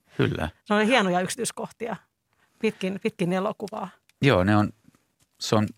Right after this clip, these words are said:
Speaker 1: mieletön kontrasti, kun ajattelee, että siellä on vaan muutama viikko oikeastaan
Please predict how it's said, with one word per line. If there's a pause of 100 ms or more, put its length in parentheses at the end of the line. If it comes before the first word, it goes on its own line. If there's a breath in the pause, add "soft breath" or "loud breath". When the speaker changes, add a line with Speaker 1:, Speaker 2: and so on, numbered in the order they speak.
(160)
Speaker 1:
mieletön
kontrasti,
kun
ajattelee,
että
siellä
on
vaan
muutama
viikko
oikeastaan